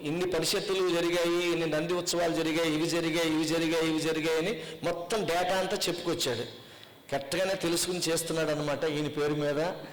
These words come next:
అని అనుకున్నా. ముఖ్యంగా నాకు నారా చంద్రబాబు నాయుడు గారితో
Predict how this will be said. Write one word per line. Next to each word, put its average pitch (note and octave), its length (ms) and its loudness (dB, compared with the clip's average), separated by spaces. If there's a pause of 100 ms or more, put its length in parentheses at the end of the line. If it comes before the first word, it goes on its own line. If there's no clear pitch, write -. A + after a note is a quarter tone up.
(260)
అని C3+ 140 0
అనుకున్నా. D#3+ 600 0 (180)
ముఖ్యంగా C3+ 720 -2 (1500)
నాకు D3 680 -2 (1120)
నారా E3 340 2 (100)
చంద్రబాబు E3 360 2
నాయుడు D3+ 220 2
గారితో C#3+ 320 0